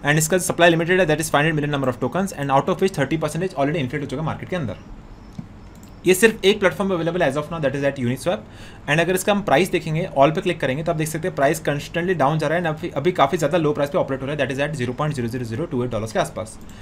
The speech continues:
तो अब क्या कर सकते हैं, अभी मेजर एक्सचेंज पे तो है नहीं, तो बॉट हम सेटअप नहीं कर सकते। Like जैसे KuCoin हो गया, बॉट सेटअप कर सकते थे। अगर Bitscap पे होता या Bits-, अ, Binance पे होता तो हम बॉट सेटअप कर सकते थे या फिर,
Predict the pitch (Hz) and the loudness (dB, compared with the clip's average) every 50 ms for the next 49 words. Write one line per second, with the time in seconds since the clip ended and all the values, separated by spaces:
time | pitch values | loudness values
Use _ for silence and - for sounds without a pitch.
0 | - - - - - - 185 185 - 190 208 202 175 156 160 160 156 - 170 156 | -16 -16 -16 -8 -2 0 0 4 6 6 6 6 4 0 0 -2 -2 0 2 2
1 | 151 170 156 147 139 139 175 175 165 160 - 160 156 156 170 156 151 143 143 147 | 2 2 2 2 2 2 4 2 2 2 0 -2 -2 -2 -2 -2 -2 -2 -2 -2
2 | 131 143 156 - - - - 156 123 123 135 151 165 170 160 156 147 151 151 - | -4 -6 -10 -12 -12 -8 -6 -4 2 4 4 4 4 2 -2 -2 -2 -2 -2 -2
3 | 156 156 156 135 139 135 - 135 127 131 127 117 123 113 - 143 - 143 - 147 | -4 -4 -4 -4 -6 -6 -6 -4 -2 -2 -4 -4 -6 -8 -6 -6 -6 -4 -4 -2
4 | 147 147 143 131 120 127 113 127 127 127 - 120 117 113 - 113 - 113 - 113 | -4 -4 -4 -4 -4 -2 0 2 0 2 0 -2 -4 -4 -6 -8 -8 -8 -10 -10
5 | 104 110 110 110 - - - - - - 139 131 147 147 139 143 143 - 160 156 | -10 -10 -12 -12 -14 -16 -20 -18 -14 -8 -4 -2 -2 0 0 -2 0 2 0 2
6 | 160 175 160 151 143 147 143 135 131 131 143 147 143 127 127 139 127 - - - | 2 2 0 0 2 2 2 2 2 4 4 2 2 2 0 -4 -4 -4 -4 -4
7 | 135 127 123 117 113 110 110 123 127 131 143 156 156 156 170 160 151 147 143 156 | -2 -2 0 0 0 0 2 2 2 4 2 0 -2 -2 -2 -4 -2 -2 -2 -4
8 | 151 147 135 131 131 131 - 131 131 127 - 120 110 113 - 117 113 120 120 120 | -4 -2 2 2 2 2 2 0 -4 -4 -4 -6 -8 -8 -10 -8 -8 -6 -4 -4
9 | 120 113 113 139 135 131 127 - | -4 -4 -4 -2 -2 -2 -4 -6